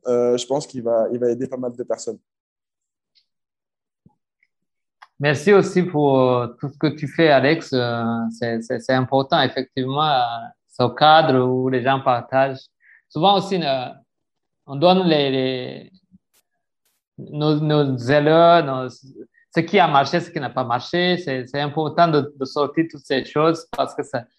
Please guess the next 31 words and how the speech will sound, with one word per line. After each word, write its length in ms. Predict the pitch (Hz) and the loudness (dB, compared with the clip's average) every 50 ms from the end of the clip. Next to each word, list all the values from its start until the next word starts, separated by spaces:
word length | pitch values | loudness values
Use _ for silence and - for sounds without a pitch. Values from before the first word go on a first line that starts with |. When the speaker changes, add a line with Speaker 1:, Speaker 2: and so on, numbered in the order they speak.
| _ _ _ - | _ _ _ -4
Speaker 2:
c'est 80 | 139 131 | -4 0
ça 160 | - 170 180 | 2 2 2
qui 160 | 180 - 175 | 2 0 -4
fait 160 | 131 - 160 | 0 0 2
la 220 | 143 143 131 113 113 | 2 4 2 2 -2
vie. 360 | 123 147 131 120 117 117 117 123 123 | -6 -6 -6 -6 -6 -8 -10 -10 -4
La, 100 | 123 127 | -2 0
la 160 | 123 127 139 135 | 2 4 2 4
vie 160 | 139 170 165 | 4 0 0
n'est, 280 | 151 143 139 165 160 | 0 0 -2 -2 -4
n'est 180 | 151 143 139 - | -4 -6 -2 2
pas 180 | 160 160 160 160 | 2 0 0 0
faite 280 | - 147 139 - - - | -4 -4 -4 -4 -4 -2
par 200 | 143 131 120 113 | -2 -2 -2 -4
des 120 | 120 123 | -6 -8
succès 420 | 123 - 131 123 - - - 156 | -8 -8 -14 -14 -12 -4 -2 0
ou 160 | 151 143 131 123 | 0 2 0 0
de, 220 | 113 117 117 113 117 - _ _ _ _ _ - | 0 0 -2 -2 -4 -8 _ _ _ _ _ -4
de 60 | 127 120 | -2 2
réussite. 500 | 120 131 139 135 131 135 - 165 160 165 135 | 4 4 4 4 2 2 0 -2 -2 0 0
Il 20 | |
y 40 | 131 | 0
a 60 | 127 | 0
des, 220 | 120 120 120 120 113 | 0 0 -4 -4 -2
des 160 | 113 123 123 | -2 -2 0
hauts, 220 | 123 135 151 160 | 2 2 2 2
il 60 | 147 | 2
y 40 | 131 | 2
a 80 | 120 120 | 0 0
des 120 | 113 120 | -2 -4
bas. 420 | 110 120 131 131 147 170 180 - | -2 2 2 2 2 2 -2 -8